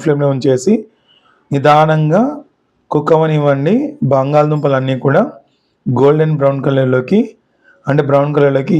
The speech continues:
ఈజీగా and చాలా ఈవెన్గా క్రిస్పీగా వచ్చేస్తాయి అన్నమాట. ఈలోపు దానిలో కావాల్సిన మసాలా కోసము కొన్ని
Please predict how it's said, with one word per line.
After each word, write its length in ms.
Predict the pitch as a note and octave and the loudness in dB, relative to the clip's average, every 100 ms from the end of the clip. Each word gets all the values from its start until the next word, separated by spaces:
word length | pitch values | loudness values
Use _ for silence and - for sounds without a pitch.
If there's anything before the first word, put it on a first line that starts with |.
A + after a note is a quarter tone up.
| C#3 | 0
ఈజీగా 360 | B2+ C#3 E3 C4+ - _ _ _ _ | 0 0 0 -2 -6 _ _ _ _
and 140 | C3+ B2+ | -4 -2
చాలా 220 | C3+ C3 C#3+ C3 | 0 2 2 0
ఈవెన్గా 360 | C3 B2+ C#3 A#3+ C#4 - _ _ _ - | -2 -2 0 -2 -4 -16 _ _ _ -4
క్రిస్పీగా 400 | C3 - D3+ D3+ | -4 -2 0 0
వచ్చేస్తాయి 320 | C3 B2 - | 0 -2 -2
అన్నమాట. 360 | A2+ G#2+ G#2 A2+ A#2 _ _ E3 | -4 -2 -4 -6 -8 _ _ -2
ఈలోపు 260 | F3 G#3 F#3+ F3+ | 0 2 2 2
దానిలో 220 | D#3+ E3 | 0 0
కావాల్సిన 260 | D#3+ D#3 D#3+ C3+ | 0 0 0 0
మసాలా 280 | C#3 D#3 D#3 | 0 0 0
కోసము 320 | D3 C#3 C#3+ F3+ - _ _ _ - | -2 -2 -2 -2 -4 _ _ _ -4
కొన్ని 180 | D3+ D3 | 0 0